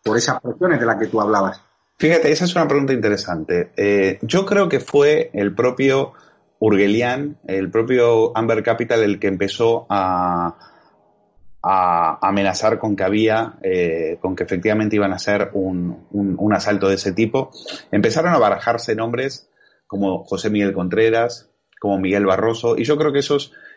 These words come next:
Speaker 2: esos mismos nombres o los puso Moncloa o los puso Amber Capital,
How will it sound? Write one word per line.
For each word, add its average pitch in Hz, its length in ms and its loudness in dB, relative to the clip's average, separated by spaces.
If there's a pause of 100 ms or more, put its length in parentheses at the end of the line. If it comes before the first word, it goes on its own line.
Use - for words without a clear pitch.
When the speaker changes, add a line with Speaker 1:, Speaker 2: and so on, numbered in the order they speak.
Speaker 2:
esos 123 240 0
mismos 131 420 0
nombres 123 460 0
o 117 60 4
los 113 100 2
puso 175 260 -4
Moncloa 131 500 2
o - 60 -2
los 101 120 0
puso 113 280 -4
Amber 104 220 0
Capital, 123 500 -2